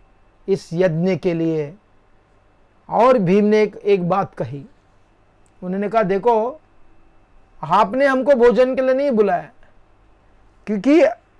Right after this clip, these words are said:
हम तो अर्जुन इतना आपके साथ निकट नहीं है ना,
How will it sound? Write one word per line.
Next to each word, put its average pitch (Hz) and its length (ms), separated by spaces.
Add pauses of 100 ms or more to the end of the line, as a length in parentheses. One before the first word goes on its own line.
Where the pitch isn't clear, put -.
हम 254 360
तो 294 400
अर्जुन 233 680 (100)
इतना 220 360
आपके 214 560
साथ 214 320
निकट 165 420
नहीं 180 240
है 147 140
ना, 170 180